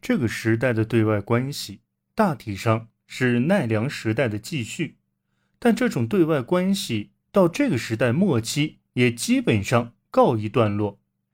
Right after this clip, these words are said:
因此，这里简单的谈一下，对唐朝这个文化先进国仍然怀有敬意，派遣遣唐使作为正式的使节。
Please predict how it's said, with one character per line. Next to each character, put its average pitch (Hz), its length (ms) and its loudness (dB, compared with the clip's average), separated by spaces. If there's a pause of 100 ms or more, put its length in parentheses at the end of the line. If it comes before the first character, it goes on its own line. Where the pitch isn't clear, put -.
(240)
因 131 180 4
此， 107 300 -8 (200)
这 269 160 0
里 226 160 2
简 104 320 -2
单 143 160 2
的 135 100 -2
谈 110 320 -8
一 190 120 0
下， 98 260 -8 (760)
对 254 180 2
唐 151 420 0
朝 110 440 -2 (240)
这 156 160 6
个 131 80 2
文 120 280 2
化 143 220 2
先 170 260 0
进 127 280 -2
国 110 340 -2 (320)
仍 240 300 4
然 147 240 2
怀 120 240 0
有 120 160 2
敬 131 360 0
意， 117 280 -2 (200)
派 127 240 4
遣 120 320 -2
遣 110 320 -2
唐 170 300 0
使 110 360 -6 (200)
作 143 140 4
为 131 180 2
正 185 340 -2
式 117 140 -8
的 117 100 -2
使 107 320 -6
节。 101 380 -8